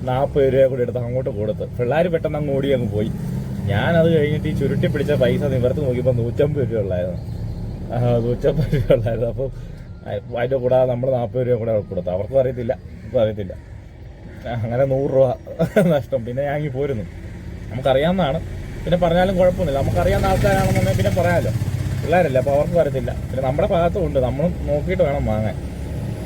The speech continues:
ഗൈസ്, അങ്ങനെ ഒരു അബദ്ധം പറ്റി. അപ്പം ഇതൊക്കെ ഇതിൻ്റെയൊക്കെ ഓരോ ഭാഗങ്ങളാണ്. അപ്പം സത്യം പറഞ്ഞാൽ ഓരോ ഫീൽഡും നമ്മൾ പഠിക്കേണ്ടത് തന്നെയാണ്. നമുക്ക് പറ്റുന്ന ഓരോ അബദ്ധങ്ങളിൽ നിന്നാണ്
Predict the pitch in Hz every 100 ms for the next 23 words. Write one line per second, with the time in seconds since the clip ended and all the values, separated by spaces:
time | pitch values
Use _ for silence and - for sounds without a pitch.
0 | - - - - - 131 135 135 143 170
1 | 156 139 139 135 127 - - - - -
2 | - - - - - - - - - 143
3 | 147 - - 139 170 180 - - - 139
4 | - - 160 190 180 175 170 151 147 170
5 | 170 123 107 107 131 156 - - - -
6 | - - 220 196 196 175 175 190 175 170
7 | 165 170 165 - 135 135 151 123 117 120
8 | 143 147 147 120 85 - 110 123 160 180
9 | 143 131 147 139 120 135 131 110 117 135
10 | 139 139 139 139 135 107 107